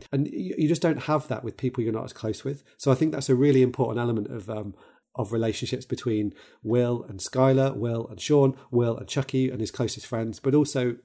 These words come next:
I think in, in real life, we all kind of use humour as a way to, to kind of let people into our little worlds.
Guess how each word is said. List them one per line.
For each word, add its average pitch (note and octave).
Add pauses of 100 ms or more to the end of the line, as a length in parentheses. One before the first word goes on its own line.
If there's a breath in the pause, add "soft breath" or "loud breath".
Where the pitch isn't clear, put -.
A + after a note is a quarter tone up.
(120)
I B2+
think B2
in, A2+ (100)
in B2
real A2+
life, A#2
we A#2
all B2
kind A2
of G2+
use A#2+
humour G2+
as G#2
a A2+
way G#2
to, - (220 soft breath)
to C3+
kind C3
of A#2
let B2
people A#2
into A2+
our G#2+
little A2+
worlds. G#2+